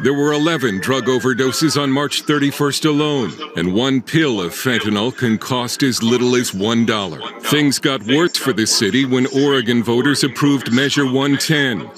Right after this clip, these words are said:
It decriminalized possession of small amounts of drugs, making it a health care issue and not a crime, which has led to a surge in crime.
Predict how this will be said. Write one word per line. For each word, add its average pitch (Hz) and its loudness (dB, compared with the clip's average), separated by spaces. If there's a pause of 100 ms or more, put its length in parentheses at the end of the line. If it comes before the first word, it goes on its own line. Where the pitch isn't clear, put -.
(160)
It 80 -4
decriminalized 123 0
possession 120 0
of 101 -2
small 131 0
amounts 123 0
of 87 -4
drugs, 120 -2
making 123 2
it 127 2
a 123 0
health 143 -4
care 104 0
issue 120 2
and 123 2
not 123 0
a 127 -2
crime, 123 -4
which - -2
has 98 0
led 123 2
to 127 2
a 123 2
surge 131 0
in 127 2
crime. 120 -4